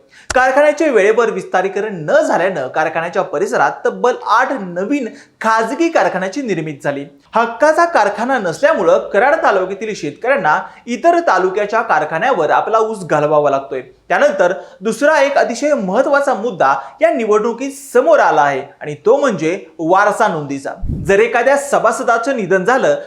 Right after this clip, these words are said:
तर त्याच्या कुटुंबातील इतर व्यक्तींना कारखान्याचे सभासद केलं जात नाहीये. गेल्या अनेक वर्षापासून मयत व्यक्तींच्या वारसा नोंदी झालेल्या नाहीयेत, कारण निवडणुकीमध्ये बाळासाहेब पाटलांच्या विरोधात जे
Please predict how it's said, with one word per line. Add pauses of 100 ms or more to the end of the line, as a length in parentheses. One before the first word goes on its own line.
(180)
तर
त्याच्या
कुटुंबातील
इतर
व्यक्तींना
कारखान्याचे
सभासद (120)
केलं
जात
नाहीये. (460)
गेल्या (100)
अनेक
वर्षापासून (140)
मयत
व्यक्तींच्या
वारसा
नोंदी
झालेल्या
नाहीयेत, (380)
कारण
निवडणुकीमध्ये (260)
बाळासाहेब
पाटलांच्या
विरोधात
जे